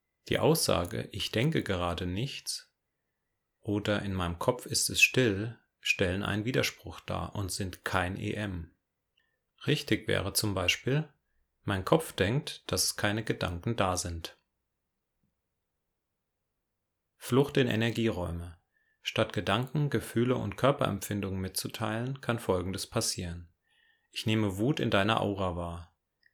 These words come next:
Ich sehe, du hast eine hohe Schwingung. Ich spüre mein Prana. All das ist kein E M. Ich sage nicht, dass es das nicht gibt. Es ist jedoch nicht hilfreich und verhindert die Transformation.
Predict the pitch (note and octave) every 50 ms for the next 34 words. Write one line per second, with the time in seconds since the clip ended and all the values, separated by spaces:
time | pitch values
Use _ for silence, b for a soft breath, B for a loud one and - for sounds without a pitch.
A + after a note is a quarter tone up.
0 | b b _ _ _ _ _ _ _ - G2 F2 - - A2+ A2 B2 C#3+ D3+ D3
1 | B2+ G2+ F#2 A2 A2+ - - - G#2 G2 F2+ F#2+ G#2+ B2 C3 - - A#2 G2+ G2
2 | F2+ F2 E2+ E2 E2 _ _ _ _ _ _ _ _ _ _ _ _ _ _ _
3 | - - - - - - A#2+ B2 B2+ C3+ A#2+ A2 G#2+ A2 G#2+ - - F#2 F#2 F#2+
4 | F#2 F2 E2 D2+ D2 - _ _ _ _ _ _ _ _ _ _ _ _ _ _
5 | _ _ _ _ _ _ _ _ _ _ - G#2+ A2 C3 C#3+ C#3+ - G#2 G#2+ A#2
6 | - - - - G2+ - - - - - - A2 A#2 B2 C3 B2+ - A2+ G#2+ G#2
7 | G2 F2+ D#2+ D2 - - _ _ _ _ _ _ _ _ _ _ _ _ _ -
8 | - F2+ - - G2+ G2+ A#2 A2+ B2+ A#2+ A2 A2+ B2+ D3 - - - - A2+ A2
9 | - - A2+ - - G#2+ G#2 - - A2+ A2 - - - - G#2 - - - -
10 | - - _ _ _ _ - - F#2 - - A#2 - - A2 G2 A2 G#2+ - -
11 | B2+ C#3 - - - A#2+ A#2+ A#2+ - - - G#2 G#2 G#2 - - G#2 G2 - -
12 | F#2+ G2+ A2 A2 G#2+ - - - - G2+ G2 G2 - - G2+ G2+ G2+ F#2+ - -
13 | - F#2 F2 E2+ E2+ E2+ E2+